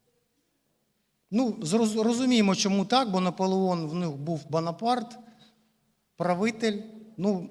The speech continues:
можна це зрозуміти, щоб не було об-, о-, огідно, е, вони випустили такий закон. Е, в штаті Алабама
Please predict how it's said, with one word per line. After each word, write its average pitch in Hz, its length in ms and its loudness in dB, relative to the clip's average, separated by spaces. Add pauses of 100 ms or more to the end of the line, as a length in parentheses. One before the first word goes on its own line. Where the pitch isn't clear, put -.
(100)
можна 214 420 2
це 214 140 2
зрозуміти, 180 640 -2
щоб 190 200 -4
не 196 120 0
було 190 580 -2 (260)
об-, 170 380 -10
о-, 160 180 -10 (520)
огідно, 233 680 -2 (840)
е, 151 340 -6 (160)
вони 214 340 0
випустили 214 520 0
такий 185 260 -6
закон. 151 500 -4 (3500)
Е, 180 220 0
в 165 100 -2
штаті 226 600 4
Алабама 214 960 6